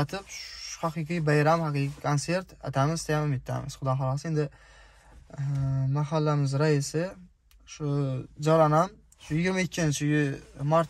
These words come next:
kuni Shadiyar shu konsert atamiz. E, bir rejalaring bo'lsa,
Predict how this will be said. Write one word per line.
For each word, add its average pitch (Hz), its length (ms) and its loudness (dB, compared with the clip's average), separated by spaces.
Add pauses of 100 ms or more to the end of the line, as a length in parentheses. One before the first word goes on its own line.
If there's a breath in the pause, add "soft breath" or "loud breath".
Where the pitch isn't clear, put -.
kuni 156 260 -2
Shadiyar 151 300 0 (180)
shu - 160 -14
konsert 151 360 -2
atamiz. 147 680 0 (1000 soft breath)
E, 143 40 -6 (260)
bir 131 100 0 (420)
rejalaring 147 560 2
bo'lsa, 147 220 -2